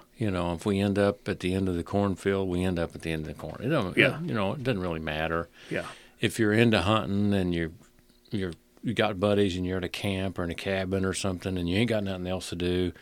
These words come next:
Speaker 2: Yep.
Speaker 1: and you're not into watching T V soap operas at two o'clock in the afternoon
Speaker 2: <laughs> Yeah.
Speaker 1: or one,
Speaker 2: Yeah.
Speaker 1: you know, let's get out and move around a little bit. And it's a different kind of hunting.
Speaker 2: Oh,
Speaker 1: And
Speaker 2: yeah.
Speaker 1: you just go with it with that mindset that,
Speaker 2: Yeah.
Speaker 1: hey, you know, it is what it is.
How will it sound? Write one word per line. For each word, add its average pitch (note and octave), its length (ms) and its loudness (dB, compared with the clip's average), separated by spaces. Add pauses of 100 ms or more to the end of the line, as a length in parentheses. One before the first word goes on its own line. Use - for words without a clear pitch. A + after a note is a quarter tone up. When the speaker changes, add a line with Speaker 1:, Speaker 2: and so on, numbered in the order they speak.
Speaker 2:
Yep. A2 180 -2 (300)
Speaker 1:
and F#2 120 0
you're F2 100 0
not G#2+ 180 6
into G2+ 180 4
watching F#2 380 0
T G#2+ 260 4
V F#2+ 200 4
soap G2 300 4
operas E2+ 380 -2
at D#2+ 160 -8
two F2+ 160 -2
o'clock D#2+ 360 -6
in E2 60 -6
the E2 60 -2
afternoon E2+ 460 2 (120)
Speaker 2:
<laughs> - 120 -12
Yeah. F#2+ 200 4 (140)
Speaker 1:
or F#2 140 2
one, F2 460 0 (300)
Speaker 2:
Yeah. F2+ 220 -2
Speaker 1:
you G2+ 80 -4
know, F#2+ 300 -4 (260)
let's - 240 -12
get G2 200 -4
out A2+ 220 -4
and E2+ 220 -8 (340)
move A2 240 2
around G#2 380 0
a G2+ 40 -4
little G2+ 200 -4
bit. F#2+ 260 -2
And A#2 80 -6
it's A2+ 140 -4
a A#2+ 60 -4
different A2 300 0
kind G#2+ 220 0
of - 80 -2
hunting. A#2 400 -2
Speaker 2:
Oh, A#2+ 140 4
Speaker 1:
And A#2 80 4
Speaker 2:
yeah. F2 120 -2 (460)
Speaker 1:
you G#2+ 100 -2
just - 100 -4
go A2+ 100 6
with G#2 180 4
it G#2 120 0
with F#2 100 -2
that F#2+ 140 2
mindset A2 680 0
that, - 200 -10 (160)
Speaker 2:
Yeah. F#2+ 220 -2 (200)
Speaker 1:
hey, G2+ 220 -2 (320)
you F#2 140 -6
know, F2 240 -10 (520)
it G#2 140 -2
is G2 160 -2
what F#2+ 220 -4
it - 80 -4
is. - 260 -10